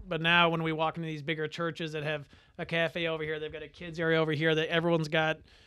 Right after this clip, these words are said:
you know, men's groups that they're a part of, and you kind of have all these massive things going on. I think it is very simple for, and it's happened to me before where I go check out a church and, you know,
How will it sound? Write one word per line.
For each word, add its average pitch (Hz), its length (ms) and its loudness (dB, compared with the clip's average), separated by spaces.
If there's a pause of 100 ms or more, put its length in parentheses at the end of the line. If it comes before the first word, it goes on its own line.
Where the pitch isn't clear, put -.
(160)
you 160 80 -2
know, 151 220 2
men's 151 420 2
groups 160 240 -2
that 156 140 -8
they're 156 160 -4
a 147 40 -8
part 160 280 0
of, 147 80 -6
and 147 100 -2
you 147 60 -4
kind 170 200 0
of 156 60 -4
have 160 240 2
all 156 140 2
these 151 340 -4 (840)
massive 165 560 4
things 165 220 -2
going 151 300 -4
on. 185 200 -2
I 147 100 -6
think 170 140 -4
it 160 60 -2
is 185 160 -2
very 151 240 -4
simple 156 320 -4
for, 156 160 -8
and 170 220 -4
it's 170 100 -8
happened 185 220 -6
to 170 60 -8
me 175 140 -4
before 156 380 -6
where 147 100 -2
I 147 100 -2
go 151 140 -2
check 160 220 -4
out 160 100 -4
a 151 80 -6
church 156 400 -6
and, 147 480 -8 (360)
you 170 100 -4
know, 147 260 -6